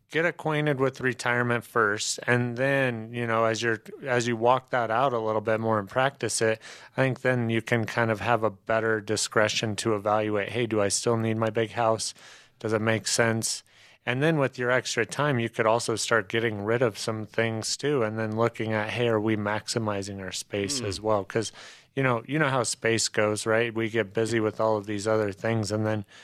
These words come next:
Speaker 1: we're gonna clean out the guest room later, and, you know, later gets further and further out. So
Speaker 2: Later tends to be five years later. <laughs>
Speaker 1: That's right.
Speaker 2: All right, number three on the list of five things to avoid when we retire. Do not neglect your estate planning. Let's face it, nobody wants to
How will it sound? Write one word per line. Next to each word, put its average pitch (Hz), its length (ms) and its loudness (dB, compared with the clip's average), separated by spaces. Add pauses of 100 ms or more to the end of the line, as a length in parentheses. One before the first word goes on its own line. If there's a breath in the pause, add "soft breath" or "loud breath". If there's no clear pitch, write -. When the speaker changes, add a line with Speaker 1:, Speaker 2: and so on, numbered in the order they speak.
(280 loud breath)
Speaker 1:
we're 113 100 2
gonna 110 240 2
clean 117 340 -2
out 110 200 0
the 107 80 -4
guest 110 340 0
room 101 180 -2
later, 104 440 0
and, 98 320 -10 (120)
you 110 160 -6
know, 104 220 -2
later 104 400 -2
gets - 240 -4
further 104 400 0
and 98 100 -8
further 104 320 -2
out. 113 300 -2
So 120 160 0
Speaker 2:
Later 113 180 2
tends 117 320 -2
to 104 60 -10
be 107 100 -2
five 117 360 0
years 98 240 -8
later. 90 260 -8 (160)
<laughs> - 140 -16
Speaker 1:
That's 113 340 -2
right. 123 220 2 (640 loud breath)
Speaker 2:
All 139 80 2
right, 156 240 0
number 170 240 4
three 196 300 -2
on 165 180 2
the 139 80 0
list 139 400 0
of 131 140 -2
five 139 260 0
things 139 260 -2
to 135 120 0
avoid 123 320 0
when 120 160 2
we 113 40 0
retire. 117 680 0
Do 131 260 -2
not 180 300 0
neglect 170 520 0
your 147 120 2
estate 135 360 0
planning. 101 300 2
Let's 156 160 0
face 110 240 2
it, 123 80 -6
nobody 127 300 0
wants 123 240 -2
to 110 180 4